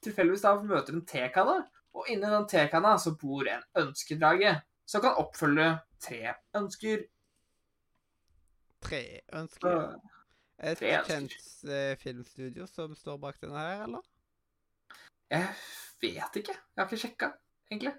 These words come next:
Speaker 1: Jeg bare husker det sånn på Netflix. Det var helt tilfeldig, og ja, det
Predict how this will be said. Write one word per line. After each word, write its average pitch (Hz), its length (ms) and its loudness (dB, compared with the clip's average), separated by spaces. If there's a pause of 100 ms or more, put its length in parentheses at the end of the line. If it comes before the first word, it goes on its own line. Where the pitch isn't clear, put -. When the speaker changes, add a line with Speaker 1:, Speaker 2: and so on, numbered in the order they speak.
(140)
Speaker 1:
Jeg 196 140 0
bare 185 360 8
husker 175 260 0
det 131 140 4
sånn 120 220 -6
på 123 80 -10
Netflix. 175 380 -6
Det 160 100 -8
var 151 160 4
helt 139 160 4
tilfeldig, 147 360 0
og 104 680 2 (640)
ja, 359 140 4 (680)
det - 120 0